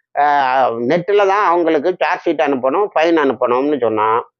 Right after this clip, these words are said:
அதுக்கு பிறகு அவன் அங்க ஒரு ரகசிய மார்க்கெட் வச்சிருந்தான். ரகசிய மார்க்கெட் என்னன்னா, ஆல் உமன் மார்க்கெட் பிரான்ஸ்ல. அதுல நிறைய வந்து பர்ச்சேஸ் பண்றது நம்ம சவுதியில உள்ள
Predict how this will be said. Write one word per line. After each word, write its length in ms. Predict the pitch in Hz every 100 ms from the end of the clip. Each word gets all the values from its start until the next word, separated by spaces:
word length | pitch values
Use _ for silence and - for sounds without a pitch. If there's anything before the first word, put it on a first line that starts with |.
| _ _ _ -
அதுக்கு 360 | - 175 190
பிறகு 320 | 175 170 165 180
அவன் 240 | 180 156
அங்க 200 | 151 151
ஒரு 140 | 151 131
ரகசிய 360 | 156 185 196
மார்க்கெட் 500 | 151 143 190 185 156
வச்சிருந்தான். 440 | 120 107 92 80 -
ரகசிய 400 | - 123 151 175
மார்க்கெட் 400 | 160 156 147 143
என்னன்னா, 280 | 139 127 143 -
ஆல் 240 | 131 160 175
உமன் 340 | 156 151 143
மார்க்கெட் 440 | 123 123 - 95 -
பிரான்ஸ்ல. 400 | - 135 120 - - _ _ _ _ _ _ _ -
அதுல 440 | 127 165 214 226 151 165 220 - _ _ _ _
நிறைய 360 | 127 156 190 226
வந்து 300 | 208 196 202
பர்ச்சேஸ் 460 | 165 165 160 202 202
பண்றது 440 | 160 165 151 147 151 196 214 -
நம்ம 320 | - 165 175
சவுதியில 480 | 170 175 185 190 190
உள்ள 240 | 170 160